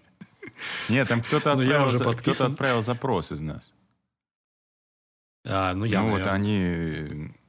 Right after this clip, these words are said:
Speaker 2: А ты его, видимо, получил.
Speaker 1: Нет, я увидел, что там чё-то поддержка отвечает, думаю, ну, хорошо.
Speaker 2: М. Ну, короче, да, теперь, м, слушайте нас, где вам у-, угодно и где вам удобно.
Speaker 1: Где угодно, где удобно. Но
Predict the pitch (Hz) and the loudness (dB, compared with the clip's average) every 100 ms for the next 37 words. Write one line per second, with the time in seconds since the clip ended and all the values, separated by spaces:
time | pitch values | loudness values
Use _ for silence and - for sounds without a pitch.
0 | _ - 95 143 139 135 131 123 117 113 | _ -6 -2 2 4 4 2 2 0 0
1 | 113 - 85 90 131 107 110 120 147 143 | -2 -4 -10 -4 0 2 2 2 2 0
2 | - 107 98 92 95 90 85 85 80 82 | -2 -2 -2 -2 -2 -2 0 0 -2 -4
3 | - - 92 101 101 - 85 90 - 85 | -8 -6 -2 -2 -2 -4 -4 -4 -2 -2
4 | 80 82 80 80 90 98 80 - 85 98 | -2 -4 -4 -4 -4 -4 -8 -6 -8 -8
5 | _ _ _ _ _ _ _ _ _ _ | _ _ _ _ _ _ _ _ _ _
6 | _ - 95 90 90 - 160 190 170 180 | _ -14 -12 -12 -10 -2 0 2 2 2
7 | - 120 110 87 - 170 139 110 101 - | 0 0 0 0 0 2 4 2 -2 -8
8 | 120 - 123 - 160 123 104 117 107 113 | -10 -8 -8 -2 0 0 -2 -2 -2 -4
9 | 101 104 123 127 104 104 - _ _ 139 | -6 0 2 2 2 -2 -10 _ _ -4
10 | - - 131 120 123 110 110 117 120 104 | -2 0 2 4 2 2 0 -4 -6 -8
11 | 101 104 120 101 95 92 87 82 - - | -4 -2 -2 -2 -4 -8 -10 -12 -18 -20
12 | _ _ - 82 90 85 95 90 78 87 | _ _ -8 -2 0 0 0 -2 -2 0
13 | 87 92 82 82 - - - - 117 135 | 0 0 0 -2 -6 -18 -10 0 2 2